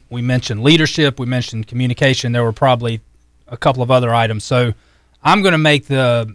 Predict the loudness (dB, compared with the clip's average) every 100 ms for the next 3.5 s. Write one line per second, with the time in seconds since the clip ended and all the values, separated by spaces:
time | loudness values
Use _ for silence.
0 | _ -4 -2 -2 0 0 0 -4 -2 -2
1 | 0 2 0 0 -2 -2 0 2 2 0
2 | -4 -2 0 0 0 -2 -2 -4 -4 -4
3 | -6 -4 -4 -4